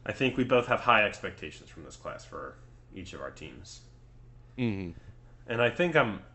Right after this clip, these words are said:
Speaker 1: I wanna say, I th-, I'm underselling how excited this DeAndre Swift move I am, because he's from Philly. My brother got in trouble at a party with him. Uh, that got him in a lot of trouble with my mom.
Speaker 2: <laughs>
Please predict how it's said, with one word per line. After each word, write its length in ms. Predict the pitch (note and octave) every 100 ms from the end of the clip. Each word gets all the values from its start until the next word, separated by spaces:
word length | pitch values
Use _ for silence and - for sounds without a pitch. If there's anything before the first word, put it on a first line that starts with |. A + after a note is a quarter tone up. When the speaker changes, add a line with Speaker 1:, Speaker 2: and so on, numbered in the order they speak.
| - -
Speaker 1:
I 80 | G2+
wanna 220 | C3+ D3
say, 220 | - G#2+ G2
I 100 | A2+
th-, 120 | C#3
I'm 140 | A#2 C3+
underselling 560 | D3+ C#3+ C#3+ B2+ A2
how 120 | G#2 G2
excited 420 | - A2+ G2 F2
this 140 | F2
DeAndre 380 | - G2+ F#2 E2+
Swift 240 | - F2 -
move 160 | D#2
I 120 | D2 D#2
am, 180 | D#2
because 260 | E2+ F#2 F#2
he's 160 | C3 C#3
from 260 | A#2+ B2 B2
Philly. 380 | D3 D3+ D#3 D#3 - - - -
My 140 | A2+
brother 320 | A#2 A#2 B2+ B2
got 220 | A#2+ A2
in 60 |
trouble 420 | F#2 B2 A#2+ B2+ A2
at 80 |
a 40 | F#2
party 300 | - A2+ B2
with 180 | C3 C3
him. 240 | D3+ D#3 - - - - -
Uh, 400 | G2 F#2 E2+ F2
that 100 | G2+
got 120 | A2+
him 80 | A2
in 60 | G2+
a 60 |
lot 220 | F#2+ A2+ A#2
of 60 |
trouble 200 | B2 A2+
with 140 | A2+ A#2
my 120 | G2+
mom. 280 | G2 G#2+
Speaker 2:
<laughs> 60 | -